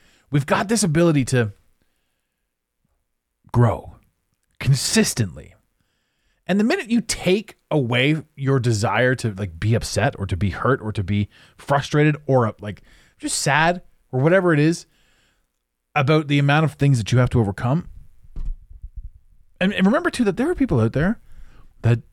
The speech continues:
don't really have to overcome anything. These people are just super happy, and it's kinda cool to witness that. They just, like, they just doing their stuff. They're whatever. They've got a job. They've got a rent. They've got their car. Everything's paid off. They're earning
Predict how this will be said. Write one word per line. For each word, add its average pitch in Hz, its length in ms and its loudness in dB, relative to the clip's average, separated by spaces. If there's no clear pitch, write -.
don't 127 180 2
really 175 160 4
have 170 160 2
to - 80 -2
overcome 147 320 0
anything. 156 360 -2
These 139 160 0
people 190 240 2
are 180 80 6
just 170 200 0
super 180 240 0
happy, 147 540 0
and 131 100 0
it's 127 140 -2
kinda 175 240 -2
cool 202 300 2
to 131 60 4
witness 160 340 0
that. 95 200 -2
They 113 80 0
just, 123 220 0
like, 120 140 0
they 104 100 2
just 104 220 -2
doing 110 240 0
their 131 100 2
stuff. 185 280 0
They're 110 100 -2
whatever. 135 260 0
They've 87 120 -4
got 90 200 -6
a 104 40 -2
job. 127 400 0
They've 95 160 -10
got 117 200 0
a 117 40 0
rent. 147 380 0
They've 92 120 -10
got 123 180 0
their 120 80 0
car. 160 480 2
Everything's 143 340 2
paid 135 220 0
off. 170 400 2
They're 123 240 -6
earning 156 540 4